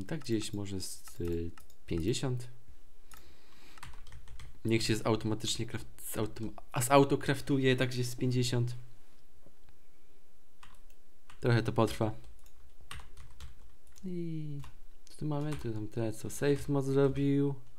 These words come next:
Tu są te, co Safe Mod zrobił. To, co ja zrobiłem. To nie. Dobra.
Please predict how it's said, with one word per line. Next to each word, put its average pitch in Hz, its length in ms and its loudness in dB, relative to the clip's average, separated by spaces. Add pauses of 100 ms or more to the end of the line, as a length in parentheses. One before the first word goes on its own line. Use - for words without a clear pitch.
(1200)
Tu - 100 -2
są 95 160 -2
te, 95 200 -2
co 107 140 -2
Safe 143 340 2
Mod 139 120 2
zrobił. 127 800 4 (480)
To, 92 80 -4
co - 180 -2
ja 123 180 2
zrobiłem. 123 840 6 (840)
To - 180 0
nie. 123 500 4 (260)
Dobra. 113 280 -4